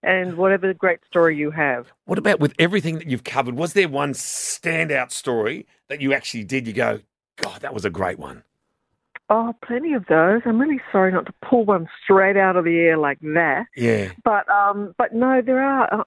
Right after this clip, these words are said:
Speaker 1: uh, enormous. I mean, I've been doing this for forty years now,
Speaker 2: Mm.
Speaker 1: so there are an enormous number of, uh, fantastic stories. But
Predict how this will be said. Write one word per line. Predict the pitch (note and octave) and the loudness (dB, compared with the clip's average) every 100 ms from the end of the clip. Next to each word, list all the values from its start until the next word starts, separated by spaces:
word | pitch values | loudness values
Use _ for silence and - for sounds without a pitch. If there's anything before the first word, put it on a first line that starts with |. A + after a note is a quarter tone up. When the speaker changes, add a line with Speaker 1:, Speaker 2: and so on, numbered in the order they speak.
| - | -4
Speaker 1:
uh, | B3+ - | -4 -2
enormous. | A#3+ A#3+ C4 D4+ A3 - | -2 2 2 2 0 0
I | G#3+ | -4
mean, | A#3+ | -4
I've | C#4+ | -6
been | C4 | -6
doing | C4 C#4+ C4+ | -4 -2 0
this | F#3+ - | -2 0
for | E3 C#3 _ - | 0 0 _ 0
forty | D#3+ D#3 | 2 2
years | C#3+ D3 D3 C#3+ | -2 -4 -4 -2
now, | G#3+ G#3+ | 0 2
Speaker 2:
Mm. | F#3+ | 4
Speaker 1:
so | G#3 A3 - - _ | 2 0 -6 -18 _
there | A#3 A#3 | 2 4
are | A3+ | 4
an | A#3 | 2
enormous | B3 A#3+ A3 | 2 0 -2
number | F3 D#3+ D#3 | -6 -4 -2
of, | D3 C3 _ | -4 -8 _
uh, | D#3 C#3 C3+ C3 - _ - - - | 2 4 2 -2 -8 _ -20 -4 2
fantastic | E3+ D#3 - - F#3 - - - - | 2 0 -14 -14 -14 -10 -6 -6 -4
stories. | - D#3 C3+ A#2 - - - - - - - | 2 4 4 2 -2 -8 -16 -20 -20 -8 -2
But | G#3+ - | -2 -2